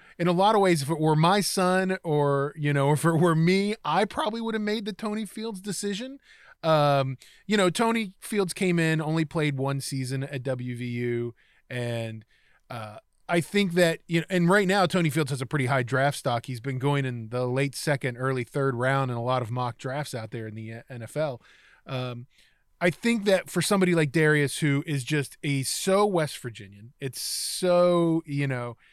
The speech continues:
it's such a homer from Fairmont, played for the Polar Bears, now went on, you know, and played his whole career. His dad played there, played there with his brother. It was just such a good feeling. And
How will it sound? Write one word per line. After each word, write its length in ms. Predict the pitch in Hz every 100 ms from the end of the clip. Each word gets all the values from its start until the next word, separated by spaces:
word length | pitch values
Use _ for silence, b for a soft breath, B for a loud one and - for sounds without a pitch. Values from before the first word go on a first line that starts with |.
| b
it's 160 | - -
such 200 | 185 180
a 60 |
homer 420 | 156 156 147 143 127
from 300 | 170 190 175
Fairmont, 760 | - 143 139 135 131 131 127
played 280 | - 170 165
for 60 |
the 80 | 160
Polar 380 | - 139 127 120
Bears, 360 | 123 123 123 117
now 260 | 139 170
went 180 | 160 151
on, 340 | 147 143 143 b b b -
you 120 | 135
know, 200 | 127 127
and 100 | 123
played 300 | - 147 139
his 120 | 139
whole 160 | - 151
career. 640 | - 147 139 135 131 127 b b -
His 180 | 107
dad 380 | 107 160 165 147
played 280 | - 151 139
there, 200 | 143 135
played 280 | - 190 180
there 120 | 165
with 100 | 143
his 120 | 131
brother. 340 | 123 127 123 113 b b
It 60 | 175
was 120 | 185
just 140 | 202
such 180 | 233 208
a 60 | 165
good 260 | 147 160
feeling. 540 | - 156 147 143 135 b b b
And 220 | 190 170